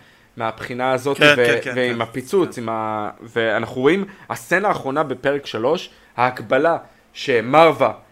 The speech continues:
Speaker 1: לוקחת את, אה, את קסיאן, ובמקביל, אה, שלות'ן לוקח את קסיאן המבוגר,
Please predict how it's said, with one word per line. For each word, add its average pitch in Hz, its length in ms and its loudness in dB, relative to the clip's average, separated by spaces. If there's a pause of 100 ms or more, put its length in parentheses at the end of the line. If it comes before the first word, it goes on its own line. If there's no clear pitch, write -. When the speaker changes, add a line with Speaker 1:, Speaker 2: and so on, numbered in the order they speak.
(160)
Speaker 1:
לוקחת 139 540 -2
את, 127 160 -10
אה, 113 460 0
את - 100 -10
קסיאן, 165 580 2
ובמקביל, 123 720 -2
אה, 117 160 0
שלות'ן 110 1040 -2 (340)
לוקח 139 320 2
את 135 100 -8
קסיאן 131 420 -2
המבוגר, 123 680 4